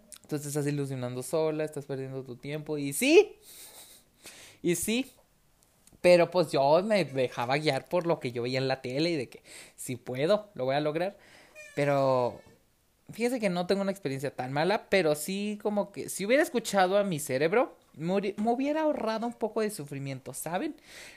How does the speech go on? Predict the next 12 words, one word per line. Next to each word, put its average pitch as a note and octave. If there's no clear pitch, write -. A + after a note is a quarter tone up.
Como G#3+
que G#3
el, G3+
<laughs> -
ya A3+
el E4
aterrizaje A#3+
no A#3
hubiera A#3
sido A3
tan F#3
feo. C3